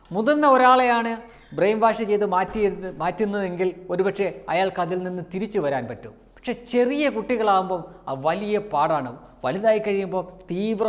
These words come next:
സ്വഭാവമുള്ള ഈ ആലപ്പുഴയെ കണ്ട പോലുള്ള കുട്ടികളെ പോലുള്ളവർ ആയിക്കളയും. ഇതെന്തായാലും നല്ല പച്ച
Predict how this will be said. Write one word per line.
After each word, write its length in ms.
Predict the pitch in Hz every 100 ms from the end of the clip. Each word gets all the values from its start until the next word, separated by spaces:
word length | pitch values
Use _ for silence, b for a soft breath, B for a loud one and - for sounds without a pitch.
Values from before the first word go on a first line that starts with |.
| 190
സ്വഭാവമുള്ള 560 | 170 185 190 180 170 165 160 B B 151
ഈ 20 | 165 127 - - 139
ആലപ്പുഴയെ 420 | 180 - 196 196 165
കണ്ട 160 | 156 175
പോലുള്ള 260 | 170 165 165 160 - -
കുട്ടികളെ 380 | 135 180 175 165 151
പോലുള്ളവർ 480 | 143 143 139 135 135 -
ആയിക്കളയും. 400 | 131 127 110 101 - b b b 208
ഇതെന്തായാലും 520 | 254 247 247 240 240 - - -
നല്ല 160 | 175 185 -
പച്ച 300 | 175 -